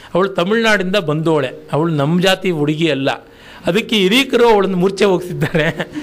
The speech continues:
<laughs> ಹೋಗ್ಸಿದ್ದಾಳೆ, ಏ, ಅಂತ. ಅಂದರೆ they will not get converted easily ಅಂತ. ಆ, ಆ strong faith ಆ ಥರದ್ದು ಅಂತ. ಅಂದರೆ ನಾನು ಹೇಳೋದಿಷ್ಟೇ,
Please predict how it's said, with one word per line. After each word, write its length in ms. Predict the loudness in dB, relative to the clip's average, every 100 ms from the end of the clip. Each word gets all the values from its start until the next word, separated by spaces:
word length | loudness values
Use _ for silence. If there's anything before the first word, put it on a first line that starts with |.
| -8
<laughs> 400 | -6 0 2 4
ಹೋಗ್ಸಿದ್ದಾಳೆ, 800 | 4 2 0 -2 0 2 2 0 -6 -14 -16 -18 -12 -2
ಏ, 260 | 2 4 2
ಅಂತ. 180 | 0 -4 -6 -10 -20 -20 -18 -2
ಅಂದರೆ 520 | 0 4 2 2 -2 -4
they 240 | 2 2
will 140 | 2
not 200 | 0 0
get 180 | -2 -2
converted 440 | 0 0 0 -2 0
easily 380 | 2 2 2
ಅಂತ. 200 | 0 -2 -8 -10 -20 -20 -18 -20 -20 -20 -20 -20 -18 -20 -18 -20 -12 -2
ಆ, 120 | 0
ಆ 460 | 2 2 4 4 0
strong 540 | -4 -2 0 0 -2
faith 440 | -2 -2 -2 0
ಆ 100 | 0
ಥರದ್ದು 380 | 2 -2 -2 -2
ಅಂತ. 220 | -2 -2
ಅಂದರೆ 1600 | -6 -8 -16 -20 -20 -20 -20 -20 -20 -20 -20 -16 -8 0 0 2 2
ನಾನು 240 | 4 0
ಹೇಳೋದಿಷ್ಟೇ, 840 | 0 -4 -2 -6 -6 -4 -4 -4